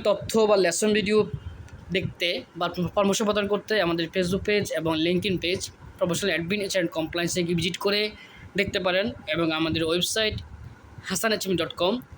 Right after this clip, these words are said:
এ ভিজিট করে বিভিন্ন তথ্য এবং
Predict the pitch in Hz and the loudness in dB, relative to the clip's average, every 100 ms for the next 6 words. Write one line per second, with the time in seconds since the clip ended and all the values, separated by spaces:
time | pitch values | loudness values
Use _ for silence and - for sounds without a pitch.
0 | - - 190 190 180 208 - 208 208 185 | -16 -6 0 2 2 0 0 2 2 0
1 | 160 196 220 - - - - - 196 190 | 2 2 2 -2 -10 -20 -20 0 0 0
2 | - 208 208 208 151 156 160 160 | -4 0 2 2 2 0 2 2